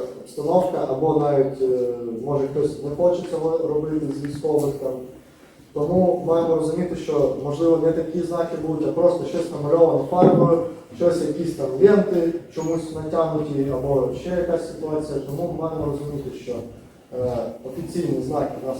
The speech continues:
виглядають таким чином. Це вже є стовідсотково небезпека на те, що ця територія замінована. Іграшка, машинка дитяча, якась коробка, кейс просто. Навіть в книжку просто вирізається сторінка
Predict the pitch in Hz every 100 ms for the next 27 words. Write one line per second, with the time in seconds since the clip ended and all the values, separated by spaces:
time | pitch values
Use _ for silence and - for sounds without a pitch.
0 | 127 127 127 131 123 151 135 160 165 160
1 | 202 196 202 - - - - 170 151 151
2 | 147 151 151 170 151 143 - 147 160 143
3 | 135 135 - 175 170 147 139 151 151 -
4 | 151 143 139 - 143 135 127 127 131 123
5 | 107 107 107 - 180 160 160 160 147 -
6 | - - - - - - - 147 151 190
7 | 170 170 147 147 160 147 143 131 - -
8 | - - - - - - 131 165 175 -
9 | 165 156 160 156 151 131 - - - -
10 | _ _ 170 170 170 165 151 143 143 123
11 | - 127 190 214 - 196 214 196 - 117
12 | 107 - - 180 180 160 147 143 160 156
13 | 147 147 131 151 151 190 190 190 190